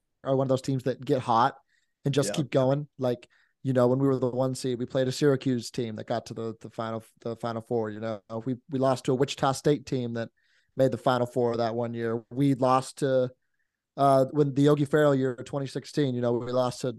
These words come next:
Speaker 1: North Carolina. They shot the ball out of their minds, made the, the, the runner-up,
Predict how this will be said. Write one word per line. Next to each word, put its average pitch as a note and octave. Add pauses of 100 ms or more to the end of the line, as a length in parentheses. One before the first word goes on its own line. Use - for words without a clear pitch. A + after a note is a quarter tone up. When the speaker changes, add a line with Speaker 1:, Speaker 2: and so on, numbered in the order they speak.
(120)
Speaker 1:
North C3
Carolina. B2+
They A#2+ (300)
shot -
the B2+
ball A#2+
out A#2+
of B2
their B2
minds, A#2+
made B2 (120)
the, A#2+
the, A#2 (240)
the C3
runner-up, C3